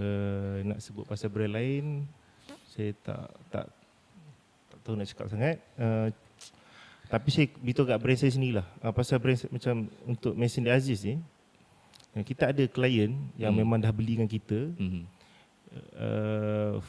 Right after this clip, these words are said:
Speaker 1: first impression dia bila bau, uh, Solis Balok,
Speaker 2: Mhm.
Speaker 1: secara spesifiknya, dia akan cakap, "Eh, ini ada vibes, vibes, uh,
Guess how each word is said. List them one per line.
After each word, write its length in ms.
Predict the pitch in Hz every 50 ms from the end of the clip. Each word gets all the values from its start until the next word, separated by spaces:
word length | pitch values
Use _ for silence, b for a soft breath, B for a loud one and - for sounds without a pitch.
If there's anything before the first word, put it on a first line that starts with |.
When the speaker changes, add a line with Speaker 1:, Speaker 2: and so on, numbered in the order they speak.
| - - - - -
Speaker 1:
first 220 | - 170 185 175 -
impression 500 | 139 131 - - 135 151 - - 190 170
dia 180 | 135 110 113
bila 320 | 123 117 127 123 123 127 120
bau, 320 | 113 123 123 135 147 139 113 104 110 117 123 131 - -
uh, 460 | 104 113 110 110 107 107 104 104 107
Solis 400 | 104 - - 113 120 123 123 113
Balok, 480 | 104 117 117 110 101 98 110 135 143 - - -
Speaker 2:
Mhm. 280 | - 104 95 92 123 - - _ _ -
Speaker 1:
secara 300 | - - - - 104 104
spesifiknya, 760 | 104 - 113 113 107 113 113 - - 110 98 101 107 127 151 - B B B B B B B B B _ -
dia 320 | - 120 127 135 143 147 123
akan 300 | 117 - - 143 135 131
cakap, 520 | 120 135 127 - - 135 123 117 107 - - - - _ _ _ _
"Eh, 480 | - 139 135 117 101 98 95 - - 120
ini 280 | 131 151 160 165 165 165 165 160 160 160 160 156 123 - - -
ada 440 | - 95 113 120 120 123 131 131 131 127 127 117 110 107
vibes, 500 | 110 135 127 107 - - - - - -
vibes, 460 | - 113 110 131 131 110 - - - - - _ -
uh, 520 | 120 117 110 110 110 110 107 104 107 107